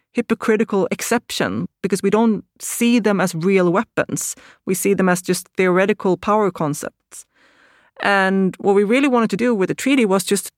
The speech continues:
treat it as we treat real weapons. It's a real bomb, and therefore it should be illegal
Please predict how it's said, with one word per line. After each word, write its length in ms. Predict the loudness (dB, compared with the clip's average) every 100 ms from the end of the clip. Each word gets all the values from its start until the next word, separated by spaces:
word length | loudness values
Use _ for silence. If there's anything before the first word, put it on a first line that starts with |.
| -4
treat 260 | 0 2
it 100 | 2
as 240 | 0 -2 0
we 100 | -4
treat 300 | 0 -2 0
real 240 | 2 2
weapons. 360 | 0 -2 -6 -6
It's 120 | -4
a 60 | 0
real 180 | 2 2
bomb, 300 | 2 0 -4 _ _ _ _
and 160 | -4 0
therefore 480 | 0 0 0 0 0
it 80 | -2
should 120 | -2
be 140 | 0
illegal 400 | 2 2 2 2